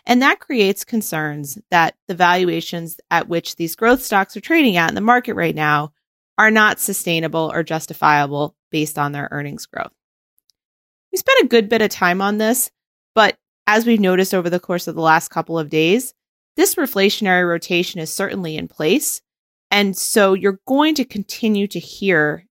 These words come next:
dialogue about how the tech trade impacts the overall market, at least for the next several quarters. Providing some support was Fed Chairman Jerome Powell, who came out yesterday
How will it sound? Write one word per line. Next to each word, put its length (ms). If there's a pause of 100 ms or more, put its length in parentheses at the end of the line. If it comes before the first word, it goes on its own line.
(140)
dialogue 600
about 340
how 540
the 160
tech 340
trade 300
impacts 500
the 160
overall 420
market, 540 (380)
at 160
least 240
for 100
the 140
next 240
several 320
quarters. 560 (1400)
Providing 480
some 180
support 720 (1400)
was 300
Fed 320
Chairman 440
Jerome 300
Powell, 460
who 80
came 260
out 160
yesterday 720